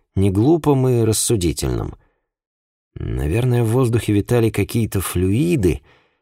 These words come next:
ибо я с первого взгляда понял, что двадцатитрехлетний Иман влюблен в Элси. В ее чувствах мне, правда, пока разобраться не удалось.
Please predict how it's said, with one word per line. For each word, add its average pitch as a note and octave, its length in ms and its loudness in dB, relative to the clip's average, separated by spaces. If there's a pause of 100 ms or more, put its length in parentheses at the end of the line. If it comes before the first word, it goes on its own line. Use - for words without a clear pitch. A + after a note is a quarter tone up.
(220)
ибо D2+ 180 0
я E2 120 2
с - 140 -2
первого G#2+ 440 2
взгляда F#2 540 0
понял, B2+ 480 0
что G#2 480 0
двадцатитрехлетний G2 1300 0
Иман F#2+ 640 0 (440)
влюблен F2+ 640 2
в C3+ 100 0
Элси. C#3 460 -2 (720)
В C2+ 120 -2
ее C2 140 0
чувствах - 460 -4
мне, E2 220 0
правда, D2 340 -2
пока D2+ 280 -2
разобраться D2 540 0
не D2+ 120 0
удалось. D2 520 -2